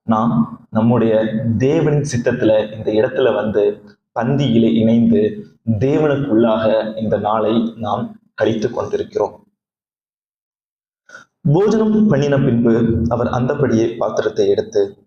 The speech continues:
"இந்த பாத்திரம் என் இரத்தத்தினால் ஆகிய புதிய உடன்படிக்கையாக இருக்கிறது. நீங்கள் இதை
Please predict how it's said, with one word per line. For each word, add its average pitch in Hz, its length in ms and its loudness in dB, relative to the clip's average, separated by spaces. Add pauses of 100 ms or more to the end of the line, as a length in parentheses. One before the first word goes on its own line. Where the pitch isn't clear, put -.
(120)
"இந்த 117 200 2
பாத்திரம் 120 800 -2
என் 160 440 0
இரத்தத்தினால் 117 600 0
ஆகிய 113 560 2 (260)
புதிய 160 500 2 (180)
உடன்படிக்கையாக 120 920 2
இருக்கிறது. 107 580 0 (600)
நீங்கள் 180 580 2
இதை 110 540 2